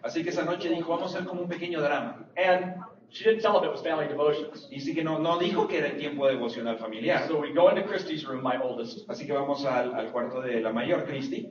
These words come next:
Speaker 2: And Kathy said, "Let's do a, a, let's act out a play, a Bible
Speaker 1: Y
Speaker 2: study."
Speaker 1: así que Kathy dijo, "Vamos a hacer una actuación de un estudio bíblico."
Speaker 2: They turned to page one, and it was the story of Adam and Eve.
Speaker 1: Así que fueron a la página uno, que era la historia de Adán y Eva.
Speaker 2: And the girls got in a fight.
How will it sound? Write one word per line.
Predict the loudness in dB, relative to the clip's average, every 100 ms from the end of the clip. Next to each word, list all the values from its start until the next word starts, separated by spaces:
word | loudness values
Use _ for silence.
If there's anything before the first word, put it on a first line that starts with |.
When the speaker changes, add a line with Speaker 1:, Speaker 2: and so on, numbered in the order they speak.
| -2
Speaker 2:
And | 2 4 2 0 -6 -14 -18 -18 -16 -18 -18 _ _ _ _ 0
Kathy | 0 2
said, | 2 0 0 0
"Let's | 0 -2
do | 0 2 2 0 0
a, |
a, | 2 2
let's | -2 0
act | 2 4
out | 2
a | 2
play, | 2 4
a | 4
Bible | 4 4 2
Speaker 1:
Y |
Speaker 2:
study." | -2 -2 -2
Speaker 1:
así | -2
que | -2
Kathy | 2 2 0
dijo, | -4 0
"Vamos | 0 0
a |
hacer | 0 0
una | 0
actuación | 0 2 0 0 0 0 2
de |
un | 0 -2
estudio | -2 -2 2
bíblico." | 2 2 0 -2
Speaker 2:
They | 0 2
turned | 0 0
to |
page | 0 0 0 -2
one, | 2 4 4
and | -2
it | -2
was | -2 -4 -14
the | -16
story | -4 0 2
of |
Adam | 4 4 4
and | -2
Eve. | -4 -6
Speaker 1:
Así | -6 -2
que | 0
fueron | 2 4 6
a |
la | 4
página | 4 2 0 2
uno, | 2 2
que | 0
era | 0
la | 2 2 2
historia | 0 -2 -2 0
de | 0
Adán | 0 0
y | 0
Eva. | 0 0 -2
Speaker 2:
And | -2
the | 0
girls | 4 4 4
got | 2
in | 0
a | -2
fight. | 0 0